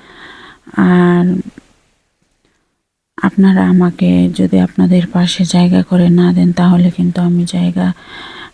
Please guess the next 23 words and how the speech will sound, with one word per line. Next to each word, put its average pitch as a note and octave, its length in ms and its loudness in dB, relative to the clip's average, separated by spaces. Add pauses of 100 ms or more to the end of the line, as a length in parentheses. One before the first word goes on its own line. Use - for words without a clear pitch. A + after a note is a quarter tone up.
(120)
করতে F#3 360 -4
পারবো F3+ 380 0
না, F#3 200 2
এগোতে F#3 520 -2
পারবো F3 320 0
না। F3+ 140 -2
আপনা-, F3+ 460 -4
আপনাদের F3+ 460 -2
সাপোর্টেই F3+ 600 -6
কিন্তু F3+ 320 -4
আমি F3 260 0
এগোতে F3 420 -4
পারবো। F3 400 -4 (720)
তো G3+ 80 0
আশা G3 340 2
করি F#3 260 0
আপনারা F#3 340 0
আমার F3 260 2
পাশে F3+ 320 -4
থাকবেন, F3 460 -2 (580)
আমিও F#3 300 4
ইনশাল্লাহ F3 520 0
আপনাদের F3 320 -2